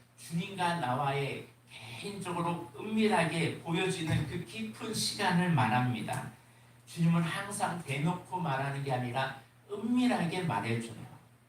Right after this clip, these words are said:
그래서 때로는 주님과 은밀한 시간,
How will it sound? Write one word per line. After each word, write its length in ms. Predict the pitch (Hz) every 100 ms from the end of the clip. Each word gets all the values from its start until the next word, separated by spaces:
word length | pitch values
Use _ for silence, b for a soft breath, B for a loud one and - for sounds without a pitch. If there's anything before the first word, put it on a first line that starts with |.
| _ _ _
그래서 280 | 170 151 170
때로는 440 | 170 175 165 165 156
주님과 720 | - 143 143 156 165 - - - _ _ -
은밀한 500 | 208 214 214 190 185
시간, 580 | 165 175 180 170 113